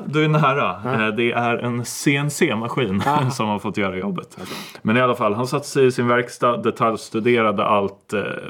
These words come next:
Speaker 1: pressmaterial som kom ut. Satt sig i cad, flyttade C N C-maskinen, eh, och så vips så hade han, eh, fräst ut en front som såg exakt likadan ut som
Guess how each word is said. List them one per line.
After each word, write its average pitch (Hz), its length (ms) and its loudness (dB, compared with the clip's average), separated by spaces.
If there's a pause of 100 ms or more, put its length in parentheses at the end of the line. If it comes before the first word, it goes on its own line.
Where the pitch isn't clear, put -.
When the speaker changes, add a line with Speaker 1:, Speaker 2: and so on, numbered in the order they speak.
Speaker 1:
pressmaterial 101 760 0
som 101 200 -2
kom 101 160 0
ut. 117 340 -2 (380)
Satt 117 280 0
sig 127 240 0
i 123 60 -4
cad, 127 440 0 (500)
flyttade 113 380 -2
C - 180 -2
N 101 120 0
C-maskinen, 101 720 0 (440)
eh, - 220 -2
och 131 180 -2
så - 100 0
vips - 480 -4
så 127 160 0
hade 104 220 2
han, 95 300 -2 (160)
eh, 104 280 -4
fräst - 360 -2
ut 95 280 -4
en 98 100 0
front 90 640 -6 (500)
som 95 340 0
såg 90 440 0
exakt - 420 -2
likadan 92 420 -2
ut - 340 -8
som 92 320 -4